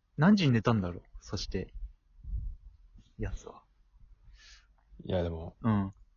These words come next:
Speaker 2: あいつならめちゃくちゃ寝てそうだな。
Speaker 1: いや、寝てそうだよ、なんかね。
Speaker 2: 今の今まで。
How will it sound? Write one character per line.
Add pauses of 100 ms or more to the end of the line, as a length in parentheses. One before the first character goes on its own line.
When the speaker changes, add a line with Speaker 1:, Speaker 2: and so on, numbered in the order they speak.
(120)
Speaker 2:
あ
い
つ
な
ら
め
ち
ゃ
く
ち
ゃ
寝
て
そ
う
だ
な。 (760)
Speaker 1:
い
や、 (220)
寝
て
そ
う
だ
よ、
な
ん
か
ね。 (920)
Speaker 2:
今
の
今
ま
で。